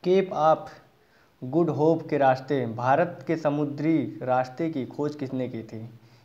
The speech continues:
Keep up good hope जो रास्ता है उसका खोज किसने किया था भारत के समुद्री का? ऑप्शन में है वास्को डी गामा, अमुत सेन,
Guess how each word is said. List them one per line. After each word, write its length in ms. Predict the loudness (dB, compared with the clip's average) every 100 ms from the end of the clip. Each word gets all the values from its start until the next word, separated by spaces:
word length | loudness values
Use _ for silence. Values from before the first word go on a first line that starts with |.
| _ -6
Keep 220 | -4 2
up 200 | 2 2
good 160 | -4 -2
hope 360 | -2 -4 -6
जो 240 | -4 -2 4
रास्ता 400 | 4 4 2 0
है 200 | 0 -6 -16 -20 _ -14
उसका 200 | -2 -2
खोज 260 | -2 -4
किसने 280 | -4 -4 -4
किया 140 | -4
था 80 | -4
भारत 340 | -2 -2 -4 -6
के 100 | -8
समुद्री 360 | -6 -6 -6 -8 -12 -18 -20 _ _
का? 140 | -10 -8 -8 -18 -20 _ _ _ _ _ -8 -8 -10 -12 -4
ऑप्शन 280 | -2 2 2
में 120 | 2
है 220 | 0 -2 2
वास्को 340 | 2 2 2
डी 120 | 2
गामा, 320 | 4 4 4 0 -6 -8
अमुत 240 | -4 -4
सेन, 380 | -4 -2 -2 -4